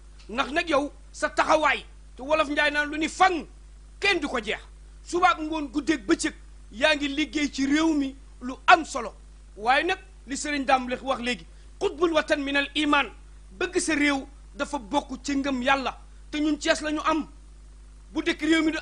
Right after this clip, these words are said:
Sénégal la ñu am, bu Sénégal doon tàkk xamuñu fu ñu jëm, fii la ñu am, mënuñoo génn réew mi,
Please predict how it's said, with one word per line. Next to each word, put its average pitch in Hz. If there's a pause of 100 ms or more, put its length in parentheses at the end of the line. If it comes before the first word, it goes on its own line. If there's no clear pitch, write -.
Sénégal 320
la 330
ñu 339
am, 302 (440)
bu 302
Sénégal 311
doon 302
tàkk -
xamuñu 311
fu 349
ñu 339
jëm, 208 (760)
fii 339
la 311
ñu 269
am, 208 (640)
mënuñoo 262
génn 320
réew 330
mi, 233